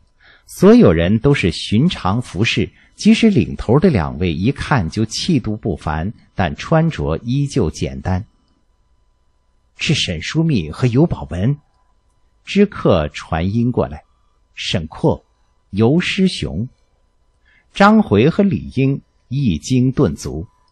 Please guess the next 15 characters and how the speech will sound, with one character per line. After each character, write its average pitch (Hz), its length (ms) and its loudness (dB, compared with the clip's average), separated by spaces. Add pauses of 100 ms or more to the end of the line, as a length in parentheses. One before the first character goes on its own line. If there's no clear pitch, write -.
(460)
三 117 280 2
宰 107 220 4
府 78 320 -8
四 123 280 0
一 113 180 0
正 123 180 0 (320)
只 131 200 0
是 175 140 2
学 147 280 2
会 180 180 2
的 151 120 2
高 190 280 4
层 165 280 -4
力 90 160 0
量， 69 200 -8